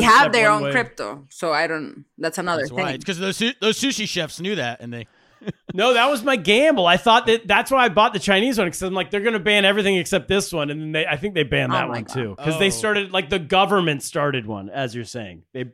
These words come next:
Speaker 1: the government, as opposed to buying out a private investor, they were like, "Well, why don't we just put him out of business?"
Speaker 2: Exactly.
Speaker 1: And start,
Speaker 3: Mm.
Speaker 1: start
Speaker 3: Sounds,
Speaker 1: our own.
Speaker 3: sounds familiar. <laughs>
Speaker 1: Sounds a little familiar. So, um, and, and then what about comedy? So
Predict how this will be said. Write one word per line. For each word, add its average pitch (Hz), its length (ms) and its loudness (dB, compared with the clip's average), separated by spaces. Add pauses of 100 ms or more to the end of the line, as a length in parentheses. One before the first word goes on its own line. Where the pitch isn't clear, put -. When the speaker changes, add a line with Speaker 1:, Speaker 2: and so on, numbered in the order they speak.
Speaker 1:
the 156 80 -2
government, 147 600 0
as 160 140 -6
opposed 180 360 -2
to 156 240 -4 (340)
buying 165 320 2
out 151 180 2
a 139 40 -4
private 143 360 0
investor, 131 480 -4
they 151 100 -2
were 147 80 -2
like, 131 200 -6
"Well, 120 100 -14
why 127 160 -8
don't 151 140 -6
we 147 80 -6
just 135 240 -10
put 151 120 -2
him 139 140 -2
out 123 120 -4
of 113 40 -6
business?" 127 240 -2
Speaker 2:
Exactly. 196 680 -4 (160)
Speaker 1:
And 113 120 -4
start, - 260 -16
Speaker 3:
Mm. 123 220 -12 (100)
Speaker 1:
start 180 220 -6
Speaker 3:
Sounds, 131 120 -2
Speaker 1:
our - 60 -2
own. 120 100 -2
Speaker 3:
sounds 247 220 0
familiar. 226 640 -2 (160)
<laughs> - 320 -12 (520)
Speaker 1:
Sounds 180 240 -2
a 175 40 -2
little 185 200 2
familiar. 160 520 0
So, 202 400 2
um, 180 460 2
and, 233 160 2
and 240 140 2
then 247 100 2
what 262 100 6
about 311 220 2
comedy? 202 420 0
So 165 420 0